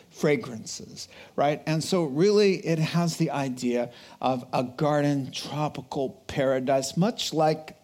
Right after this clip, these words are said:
the Garden of Eden is described. And so, you know, words fall short because, listen,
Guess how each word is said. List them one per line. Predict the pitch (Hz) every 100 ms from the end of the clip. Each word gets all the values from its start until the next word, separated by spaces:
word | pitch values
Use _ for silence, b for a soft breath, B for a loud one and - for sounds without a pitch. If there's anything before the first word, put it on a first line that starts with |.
| _
the | 143
Garden | 123 139 131 131
of | 127 120
Eden | 127 117 117 117 123
is | 113 107
described. | - 110 - - - 113 117 110 - B B B B
And | 147 165
so, | - 202 190 185
you | 196
know, | 220 220
words | 226 330 -
fall | - 302 277
short | - - 208 160 139
because, | 165 160 180 165
listen, | 190 190 147 113